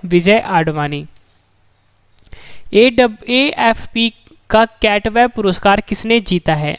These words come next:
आंसर है सौरभ त्यागी ने। एआईबीए विश्व कप की मेजबानी कौन सा देश करेगा? आंसर है रूस। नेचर रैंकिंग इंडेक्स दो हज़ार बीस में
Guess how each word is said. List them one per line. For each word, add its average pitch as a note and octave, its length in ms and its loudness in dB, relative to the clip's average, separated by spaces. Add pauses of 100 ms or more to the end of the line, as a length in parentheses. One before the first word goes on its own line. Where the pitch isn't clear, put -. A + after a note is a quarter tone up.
आंसर E3 360 2
है A#3 120 0 (380)
सौरभ G3 380 4
त्यागी D3+ 360 0
ने। D3 180 -6 (1080)
एआईबीए A#3+ 920 2
विश्व G#3 400 -2
कप A3+ 140 2
की A#3+ 160 -2
मेजबानी F3+ 560 2
कौन G3 260 0
सा A3 140 2
देश F#3 300 2
करेगा? D3 580 -2
आंसर E3 400 0
है A3+ 260 0
रूस। D3+ 500 -6 (1080)
नेचर B3+ 440 4
रैंकिंग A3 440 0
इंडेक्स G#3 440 -2
दो G3 140 2
हज़ार G#3 200 2
बीस G3+ 380 -4
में G3+ 160 0